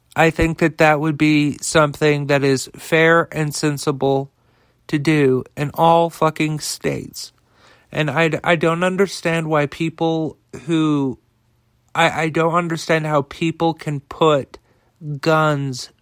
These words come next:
which is a possession, over the lives of their fellow Americans. And I've said this a billion fucking times, right? I'm an, uh, I'm a gun owner, but I'm a responsible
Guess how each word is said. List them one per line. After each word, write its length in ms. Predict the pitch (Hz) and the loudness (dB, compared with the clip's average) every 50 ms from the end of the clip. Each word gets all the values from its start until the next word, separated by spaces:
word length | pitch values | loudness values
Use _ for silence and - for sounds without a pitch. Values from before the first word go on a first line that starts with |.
| _ - | _ -6
which 220 | - 151 135 - | -6 -4 -2 -2
is 120 | 160 147 143 | -4 -4 -4
a 80 | 160 | -6
possession, 840 | 143 - 190 180 165 165 175 175 170 160 - - 160 147 143 139 139 _ _ _ _ _ _ _ _ _ _ - | -6 -4 -4 -4 -2 0 0 0 0 0 -2 0 0 0 0 -2 -8 _ _ _ _ _ _ _ _ _ _ -2
over 360 | - 160 175 170 165 170 165 | 2 2 2 4 2 0 0
the 200 | 160 147 165 165 | 0 0 0 0
lives 800 | 156 160 156 151 151 151 160 160 156 147 135 123 123 127 - - - - | 2 2 2 4 4 6 6 4 4 2 0 -2 -4 -6 -8 -10 -8 -4
of 240 | 151 151 143 131 - | -2 -2 -2 -2 -2
their 240 | 139 143 147 147 131 | 0 2 2 2 0
fellow 580 | - - - 156 151 151 151 156 156 151 147 | -2 -2 0 2 2 4 2 2 2 2 0
Americans. 1120 | - 147 147 143 139 143 147 147 151 147 147 135 - - 120 113 113 110 - - - - _ _ _ _ _ _ _ _ _ _ _ _ _ _ _ _ - | 0 -2 -2 -2 -2 0 0 0 0 0 -2 -6 -8 -10 -10 -10 -10 -10 -14 -16 -18 -20 _ _ _ _ _ _ _ _ _ _ _ _ _ _ _ _ -8
And 140 | - 151 160 | -4 0 0
I've 180 | 170 190 175 | 0 0 0
said 280 | - - 190 180 165 147 | -2 0 0 0 2 0
this 200 | 165 156 143 - | -2 -4 -2 -4
a 140 | 143 131 120 _ _ - | -4 -6 -6 _ _ -2
billion 460 | - 160 160 160 170 165 160 156 151 | 0 2 4 4 2 2 2 0 -2
fucking 480 | 143 - - 147 143 - - 135 131 127 | -4 -2 -2 -4 -2 -2 -4 -6 -6 -4
times, 480 | - 135 131 123 123 113 110 107 - | 0 0 2 2 0 -2 -4 -6 -2
right? 360 | - 127 135 139 147 147 143 - _ _ - - _ _ _ - | 2 4 4 4 4 2 0 -6 _ _ -20 -20 _ _ _ 0
I'm 200 | 170 170 175 170 | 2 2 2 2
an, 140 | 160 - - _ _ _ _ - | -2 -4 -6 _ _ _ _ 0
uh, 220 | - 156 156 143 110 | 2 2 2 2 2
I'm 220 | 156 170 175 175 | 0 0 2 2
a 40 | 170 | 0
gun 360 | 147 127 151 147 147 147 143 | 0 4 4 4 4 4 2
owner, 320 | 135 123 117 110 110 117 - _ - | -2 -4 -4 -6 -8 -10 -8 _ 2
but 80 | 165 | 2
I'm 180 | 165 170 175 175 | 4 4 2 0
a 60 | 170 | -2
responsible 1500 | 156 139 143 143 - - - - - - _ _ _ - 156 156 165 165 165 147 - 160 127 120 120 113 113 110 - | -2 -2 -2 -4 -4 -4 -6 -8 -8 -10 _ _ _ 4 4 4 4 0 -2 -4 -4 -4 -2 -2 -4 -6 -6 -8 -14